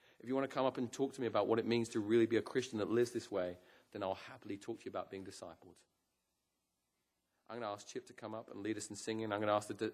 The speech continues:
the, the deacons to come up and, and be ready for counsel. Lady, if you want to pray with another lady, then find somebody you trust and talk with them. Before Chip sings, I'm gonna ask that we be quiet.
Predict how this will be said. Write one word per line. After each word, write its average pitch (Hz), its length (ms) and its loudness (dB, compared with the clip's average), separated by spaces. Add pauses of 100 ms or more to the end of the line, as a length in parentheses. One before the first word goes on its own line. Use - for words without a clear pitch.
the, 101 120 -2
the 104 160 -6
deacons 107 320 -6
to - 100 -14
come 107 160 -2
up 101 140 -2
and, 101 100 -4 (260)
and 110 60 -10
be 110 80 0
ready 107 200 2
for - 100 -6
counsel. 95 560 -4 (380)
Lady, 120 280 4
if 127 140 -2
you 127 60 4
want 131 140 4
to - 60 -8
pray 127 180 8
with 123 280 6
another 110 260 6
lady, 113 300 6
then 117 140 2
find 120 280 0
somebody 120 200 -2
you 117 40 -4
trust 104 320 -2
and 101 100 -6
talk 117 200 -4
with 110 100 -2
them. 92 240 -4 (1700)
Before 127 240 -8
Chip - 220 -12
sings, 117 300 -4
I'm 107 100 -2
gonna 104 100 2
ask 113 220 2
that 131 80 0
we 120 100 2
be 110 120 0
quiet. 110 500 4